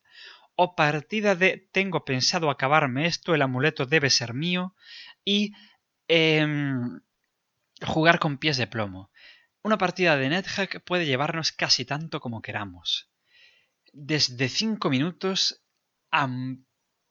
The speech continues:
casi meses. O sea, no digo muchos meses porque el juego tiene veinte niveles, pero casi meses. Eh, y ya os digo,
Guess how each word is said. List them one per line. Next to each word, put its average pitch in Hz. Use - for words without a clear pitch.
casi 170
meses. -
O -
sea, 123
no 117
digo 143
muchos 143
meses 165
porque -
el 104
juego 123
tiene 117
veinte 110
niveles, 147
pero 127
casi 156
meses. -
Eh, 123
y 147
ya 175
os 147
digo, 117